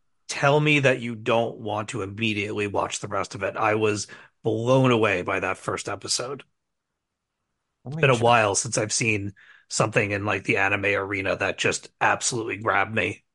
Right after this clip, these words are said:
Speaker 2: I love a good anime. I'm telling you, it's just got, I just can't follow all the tropes of, like I said, just being like, I, <laughs> that same night, I don't get, I, I don't come for me, folks. I know there's a lot of people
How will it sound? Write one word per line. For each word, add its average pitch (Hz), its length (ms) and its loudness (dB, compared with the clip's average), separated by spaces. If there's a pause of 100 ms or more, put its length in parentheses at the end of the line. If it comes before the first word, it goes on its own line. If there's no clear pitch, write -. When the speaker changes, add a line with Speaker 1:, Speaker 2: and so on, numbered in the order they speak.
(420)
Speaker 2:
I 143 360 -2
love 101 420 0
a 92 140 -4
good 95 320 -8
anime. 87 340 -6
I'm 76 300 -8
telling 92 360 -8
you, 80 160 -6
it's 78 160 -8
just 117 220 -2
got, 110 200 2
I 104 100 0
just 127 280 0
can't 143 200 2
follow 120 320 6
all 110 240 4
the 107 120 4
tropes 107 400 -2
of, 98 120 -4
like 101 160 -6
I 92 60 -4
said, 80 380 -4 (140)
just 113 280 0
being 107 300 2
like, 131 160 2
I, 165 680 4 (160)
<laughs> - 180 -20
that 139 160 6
same 165 300 4
night, 120 420 2
I 120 80 -12
don't 117 200 -2
get, 120 140 0
I, 113 280 2
I - 20 0
don't 123 220 0
come 143 200 2
for 120 140 -4
me, 104 100 -6
folks. 90 460 -6 (720)
I 123 120 4
know 123 180 6
there's 131 180 6
a 123 60 6
lot 123 220 8
of 135 100 0
people 131 720 4